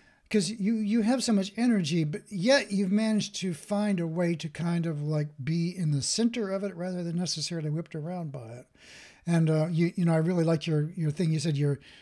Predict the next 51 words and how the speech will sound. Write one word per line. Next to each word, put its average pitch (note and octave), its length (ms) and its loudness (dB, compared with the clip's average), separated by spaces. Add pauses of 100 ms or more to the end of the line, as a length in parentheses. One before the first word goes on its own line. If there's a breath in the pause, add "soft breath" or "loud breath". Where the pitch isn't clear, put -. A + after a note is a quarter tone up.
(140)
you D3+ 160 2
had D3 160 4
a C#3 60 -2
fire F3 320 2
truck D#3+ 280 -2
and D#3+ 80 0
you D3+ 80 2
wanted D#3 160 2
to C3+ 60 -2
be E3+ 160 2
the C#3+ 100 0
fire F#3 280 2
truck, E3 180 0
and D#3 100 2
now, D#3 300 4
now D#3+ 420 0
you F#3+ 140 4
became F#3+ 300 4
the D#3 80 4
fire D#3 580 4 (240 soft breath)
itself, D#3 520 6
you D3 120 2
know? D#3+ 400 4 (480 loud breath)
And G#3 160 6
I'm A3+ 160 4
on, B3 240 4
I'm A#3 180 4
wondering, B3+ 260 4
how C#4+ 520 2
did A#3+ 180 2
you G3+ 140 -2
learn A3+ 300 2
to G3+ 80 0
do B3+ 260 -4
that? F#3+ 240 0
Like, G3 240 -4 (420 soft breath)
uh, G3+ 200 -4
you G3+ 200 0
talked A#3 280 -2
about G3+ 340 0
the, G3 400 0 (140)
the E3+ 160 -4
training A3+ 380 2
that G3 200 -4
you F#3+ 100 -2
went F#3+ 200 -4
to. G3+ 160 0
What C#4+ 260 -2
other B3 540 -2 (260 soft breath)
schools A#3 840 0
or D#3+ 180 -2